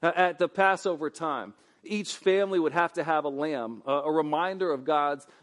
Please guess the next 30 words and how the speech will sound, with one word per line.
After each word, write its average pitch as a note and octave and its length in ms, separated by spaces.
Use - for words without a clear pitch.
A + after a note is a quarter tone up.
delivering F#3+ 680
the C#3 80
people F3 340
of D3 100
Israel D#3+ 380
from C#3+ 180
slavery E3 760
in C3 160
Egypt, C#3 640
uh, C3+ 200
a D#3 80
passing F#3+ 520
over G3 320
of D#3+ 140
the D3 80
people F#3 280
who D#3 160
had D3 360
the C3 80
blood E3+ 400
of D3+ 140
the C3 80
lamb A2+ 420
on D3 180
their C3+ 240
doors E3 720
and C#3+ 80
on C#3+ 140
their C3+ 140
windows. B2+ 720